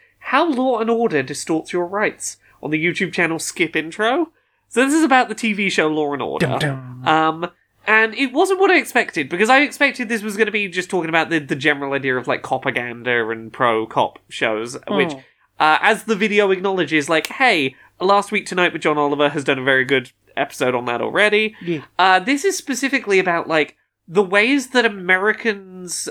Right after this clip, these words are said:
Speaker 1: uh, beliefs about the legal system have been shaped and reinforced by the show Law and Order, and specifically focusing on, like, the main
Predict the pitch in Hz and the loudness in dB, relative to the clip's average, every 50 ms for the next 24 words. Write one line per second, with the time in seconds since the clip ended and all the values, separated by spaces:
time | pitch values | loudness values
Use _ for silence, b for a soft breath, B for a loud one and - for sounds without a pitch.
0 | - - 170 160 156 151 147 143 143 131 131 127 127 156 147 - - 180 170 156 | -4 0 2 2 4 4 4 4 2 2 0 -2 -8 -16 -8 0 2 2 2 2
1 | 156 170 214 202 - - 220 190 196 190 175 175 175 156 151 165 170 156 - 156 | 0 -2 -2 -2 -2 -2 0 2 2 2 0 -2 -6 -8 -6 -6 -6 -4 -4 -4
2 | 139 - - 147 127 127 - - 139 117 113 127 131 _ _ _ _ _ _ - | -4 -4 -4 -4 -4 -6 -6 -6 -4 -4 -4 -6 -12 _ _ _ _ _ _ -4
3 | - 170 165 180 175 165 - - - 190 185 190 - - - 127 165 165 151 151 | -4 -2 -2 -2 -4 -4 -4 -2 0 0 0 0 -2 -4 -6 -4 -4 -4 -2 0
4 | 156 156 151 147 147 135 - - 135 131 127 127 127 - - - 147 139 - - | 0 0 0 0 -2 -6 -6 -4 -2 0 0 -2 -4 -4 -8 -10 -12 -12 -4 -2
5 | 131 127 123 123 123 120 120 120 135 120 - - 139 120 117 113 113 107 - 107 | 0 0 0 0 0 -2 -2 -2 -2 -4 -2 0 -2 0 0 -2 -4 -6 -8 -8
6 | 107 113 156 214 247 196 - - 117 120 - B B B B B B 147 143 135 | -6 -2 0 0 2 2 2 0 0 -2 -4 B B B B B B -10 -10 -6
7 | - 190 190 190 220 208 208 226 208 - - 185 185 175 170 156 180 165 151 - | -2 -2 -2 2 2 0 2 0 -4 -4 -4 -4 -4 -4 -2 0 0 0 0 -2
8 | 156 - 160 147 147 143 143 139 - - - 143 143 170 190 202 202 196 196 196 | -4 -6 -4 -4 -2 -2 -2 -4 -4 -4 -6 -4 -2 0 -2 -2 -2 -6 -12 -14
9 | 196 170 143 | -16 -20 _